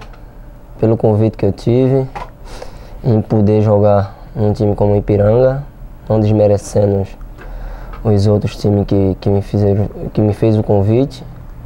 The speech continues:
e o que deu certo pra mim foi o Ipiranga. Então, pra mim foi uma, uma coisa, assim, totalmente diferente, porque muitas pessoas não queriam acreditar mais no Rosenbrick, e eu fiz por onde todo mundo acreditar, graças a Deus.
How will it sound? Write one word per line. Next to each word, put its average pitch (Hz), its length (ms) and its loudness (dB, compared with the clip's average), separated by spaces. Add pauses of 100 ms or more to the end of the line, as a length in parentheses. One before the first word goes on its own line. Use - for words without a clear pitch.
(180)
e 98 680 2 (840)
o 117 100 2
que - 80 0
deu 110 160 4
certo 107 300 0
pra 110 100 0
mim 110 140 2
foi 123 160 2
o - 20 4
Ipiranga. 104 460 2 (1040)
Então, 143 300 2
pra 156 140 4
mim 151 120 2
foi 151 140 2
uma, 139 480 4 (760)
uma 117 140 2
coisa, 113 240 2
assim, 107 220 0
totalmente 113 440 2
diferente, 113 560 2
porque - 280 -2
muitas 127 320 2
pessoas 113 460 0
não 117 200 2
queriam 113 280 2
acreditar 104 460 2
mais 104 220 4
no 104 140 0
Rosenbrick, 104 680 2 (920)
e 107 80 2
eu 110 80 2
fiz 123 200 -2
por 123 160 2
onde 123 140 4
todo 135 220 2
mundo 131 180 4
acreditar, 127 400 2
graças 107 300 0
a 107 80 2
Deus. 101 220 -2